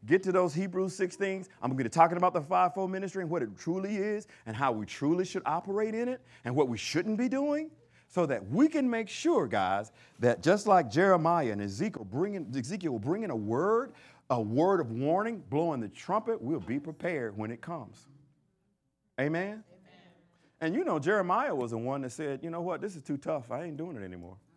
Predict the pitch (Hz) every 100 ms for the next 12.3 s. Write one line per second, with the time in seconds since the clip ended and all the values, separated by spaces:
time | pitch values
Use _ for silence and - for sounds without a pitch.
0 | _ _ _ _ _ _ _ _ _ _
1 | _ _ _ _ _ _ - 113 151 -
2 | 113 110 104 107 120 127 135 139 147 156
3 | - 139 156 170 - _ _ _ _ _
4 | _ _ _ _ _ _ _ _ _ 120
5 | 117 113 131 139 139 123 120 131 120 123
6 | 131 139 127 151 143 139 147 143 143 151
7 | 156 156 160 170 190 220 _ _ _ _
8 | _ 127 110 135 120 151 131 117 117 -
9 | - 131 139 151 - - _ _ _ _
10 | _ _ _ _ 123 107 117 104 113 135
11 | 147 156 113 92 110 139 147 135 104 113
12 | 143 151 175